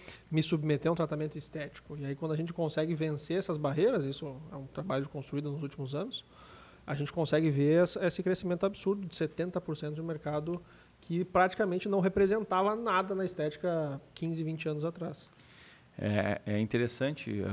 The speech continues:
Speaker 2: olhar pra, pra, pra esse formato, né, Thiago? O, o homem, por muito tempo, pra ele se sentir feliz, ele não podia quebrar essa,
Speaker 1: Ele tinha que
Speaker 2: essa
Speaker 1: ser.
Speaker 2: barreira.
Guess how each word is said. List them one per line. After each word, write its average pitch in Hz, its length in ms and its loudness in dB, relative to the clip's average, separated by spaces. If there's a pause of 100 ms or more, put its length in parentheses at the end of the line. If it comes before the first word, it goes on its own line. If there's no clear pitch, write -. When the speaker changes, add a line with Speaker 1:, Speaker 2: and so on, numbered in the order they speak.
(120)
Speaker 2:
olhar 107 300 8
pra, - 220 4
pra, 101 360 2
pra 107 180 2
esse 107 160 -2
formato, 110 520 -4
né, 98 120 -8
Thiago? 101 420 -6
O, 104 720 -2
o 107 220 0
homem, 120 260 2
por 123 220 0
muito 113 500 -2
tempo, 120 540 -2
pra 120 100 -2
ele 107 120 0
se - 140 -4
sentir 113 340 -2
feliz, 117 440 0
ele 131 100 -2
não 139 100 -4
podia 135 440 -2 (580)
quebrar 117 500 6
essa, 98 520 0 (240)
Speaker 1:
Ele 135 120 -12
tinha - 100 0
que - 20 6
Speaker 2:
essa - 180 4
Speaker 1:
ser. 110 40 2
Speaker 2:
barreira. 101 400 4